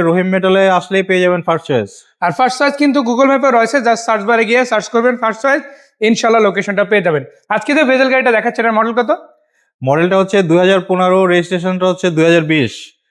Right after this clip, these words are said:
Speaker 2: বিশের রেজিস্ট্রেশন হয়েছে, মানে almost নতুন কন্ডিশনের বা একটা রিকন্ডিশন ফিল পাবে, এরকম
Speaker 1: ফ্রেশ
Speaker 2: একটা গাড়ি
Speaker 1: কন্ডিশনের
Speaker 2: দেখছি।
Speaker 1: একটা ফিল গাড়ি পাবে।
Speaker 2: আচ্ছা, এই গাড়িটার ফুল পেপারস তো আপডেট আছে ইনশাল্লাহ, তাই না?
Speaker 1: পেপারস আপডেট।
Speaker 2: মাশাআল্লাহ। সামনে লাইটগুলোর কি অবস্থা?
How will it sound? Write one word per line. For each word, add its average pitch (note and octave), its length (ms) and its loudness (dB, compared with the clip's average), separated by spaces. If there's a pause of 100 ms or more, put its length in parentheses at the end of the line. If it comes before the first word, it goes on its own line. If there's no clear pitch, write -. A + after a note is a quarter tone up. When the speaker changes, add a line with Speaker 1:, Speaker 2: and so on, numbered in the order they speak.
(140)
Speaker 2:
বিশের G3+ 360 0
রেজিস্ট্রেশন G3 420 -2
হয়েছে, D#3+ 200 -4 (260)
মানে C4 180 0
almost C#4+ 260 2 (140)
নতুন C4+ 360 0
কন্ডিশনের A#3 480 0
বা F#3+ 140 -2
একটা F#3+ 160 -2
রিকন্ডিশন G#3+ 520 -2
ফিল F#3+ 180 -2
পাবে, G3+ 200 0
এরকম G3+ 120 2
Speaker 1:
ফ্রেশ G#3 120 2
Speaker 2:
একটা G3+ 120 -2
গাড়ি F#3+ 100 2
Speaker 1:
কন্ডিশনের E3+ 320 0
Speaker 2:
দেখছি। D3 200 -2
Speaker 1:
একটা C#3 140 -4
ফিল D3 220 -2
গাড়ি A#2 140 0
পাবে। G#2+ 220 -8 (140)
Speaker 2:
আচ্ছা, D3+ 180 -4 (320)
এই B3 200 2
গাড়িটার C4+ 460 2
ফুল B3+ 280 -4
পেপারস A3+ 260 0
তো A#3 60 0
আপডেট E3+ 200 -2
আছে E3 160 -6
ইনশাল্লাহ, D#3 260 -8
তাই G3+ 100 -2
না? A3 100 -4
Speaker 1:
পেপারস F3+ 320 -2
আপডেট। B2 280 -4 (180)
Speaker 2:
মাশাআল্লাহ। D3+ 420 -4 (160)
সামনে A3+ 300 0
লাইটগুলোর G#3+ 340 0
কি G#3 120 0
অবস্থা? C#3+ 220 -12